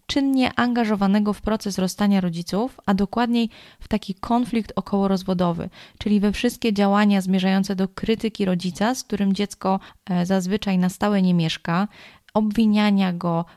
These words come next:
potępiania, no generalnie tych wszystkich takich działań atakujących. Zdaniem Gardnera one są wynikiem manipulacji ze strony rodzica tego pierwszoplanowego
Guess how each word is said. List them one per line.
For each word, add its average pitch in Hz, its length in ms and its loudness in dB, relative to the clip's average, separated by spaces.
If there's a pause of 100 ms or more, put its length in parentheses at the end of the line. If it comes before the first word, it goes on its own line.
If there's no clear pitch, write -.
potępiania, 202 880 0
no 214 300 -2
generalnie 247 440 2
tych 226 120 -2
wszystkich - 440 -6
takich 202 280 -6
działań 214 340 4
atakujących. 180 840 -4 (360)
Zdaniem 240 320 0
Gardnera 220 540 2 (360)
one 226 200 0
są 226 200 0
wynikiem 220 480 2
manipulacji 214 720 -2
ze 202 100 -2
strony 202 340 0
rodzica 196 420 -2
tego 185 240 -4
pierwszoplanowego 185 1040 0